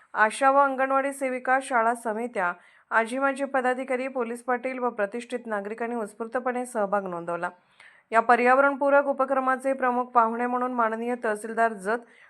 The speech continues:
व सहाय्यक गटविकास अधिकारी, पंचायत समिती जत येथे उपस्थित होते. त्यांच्या हस्ते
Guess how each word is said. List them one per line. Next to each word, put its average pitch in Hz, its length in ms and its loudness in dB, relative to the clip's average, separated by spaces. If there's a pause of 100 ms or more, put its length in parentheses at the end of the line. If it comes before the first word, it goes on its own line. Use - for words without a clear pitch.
(120)
व 226 100 -2
सहाय्यक 254 580 0
गटविकास 269 540 2
अधिकारी, 254 420 -2
पंचायत 247 480 -2
समिती 247 460 -4
जत 220 260 -6
येथे 247 180 -6
उपस्थित 208 560 -8
होते. 180 520 -6 (1200)
त्यांच्या 220 320 4
हस्ते 269 360 4